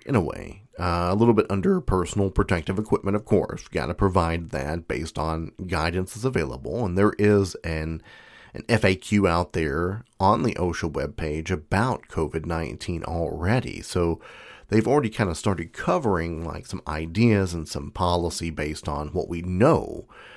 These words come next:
about covid nineteen and how to prevent its spread in the workplace.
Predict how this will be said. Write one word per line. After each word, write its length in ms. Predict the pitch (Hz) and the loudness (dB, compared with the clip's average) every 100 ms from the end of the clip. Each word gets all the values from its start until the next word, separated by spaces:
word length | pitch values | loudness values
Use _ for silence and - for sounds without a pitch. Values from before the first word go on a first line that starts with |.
| - - | -20 -8
about 280 | 160 76 - | -2 -2 -2
covid 320 | 98 85 76 | -2 -2 -2
nineteen 560 | 78 78 71 - 85 82 | -2 -4 -4 -4 -4 -2
and 140 | 92 | -2
how 180 | 80 78 | -2 -2
to 100 | 76 | -4
prevent 360 | - 80 87 | -4 -4 -2
its 140 | 67 - | -4 -10
spread 300 | - 69 50 | -8 -6 -6
in 60 | |
the 60 | 52 | -8
workplace. 800 | - 92 101 101 90 85 82 | -6 -4 -2 0 0 0 -4